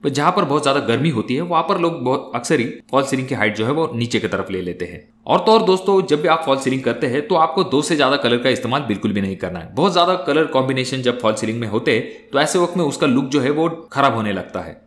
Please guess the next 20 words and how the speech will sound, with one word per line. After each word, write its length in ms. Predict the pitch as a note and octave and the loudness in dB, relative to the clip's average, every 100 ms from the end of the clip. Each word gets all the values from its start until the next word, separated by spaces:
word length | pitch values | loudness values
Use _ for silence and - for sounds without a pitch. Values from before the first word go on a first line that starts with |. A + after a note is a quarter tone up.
| _ | _
तो 80 | D#3 | 0
इस 140 | G3+ G3 | 2 2
वजह 140 | F#3 | 0
से 160 | F#3 F#3 | 0 -2
जितना 320 | E3+ B2 F3+ | 0 -2 -2
स्पेसिफिकली 520 | - C#3 C3+ A#2 A#2+ | 0 -2 -2 0 2
आप 280 | A2 A2 - | 2 0 -2
कम 100 | C3 | -4
से 120 | C3+ D3 | -2 -2
कम 140 | D3 | -2
कलर 220 | B2 A2+ | 0 0
का 140 | A2 G#2 | 0 -2
इस्तेमाल 300 | - G2+ G2 | -2 -4 -2
करेंगे, 320 | A#2+ C3 G2 - - - | -2 -2 -4 -8 -12 -6
उतना 260 | D3 F#3 | -2 0
आपका 220 | D#3+ - - | 0 2 -2
फॉल 180 | G#2+ G2+ | -2 -2
सीलिंग 260 | G2+ G#2 | -2 -2
जो 160 | G#2 | -2
है 120 | A#2 | 0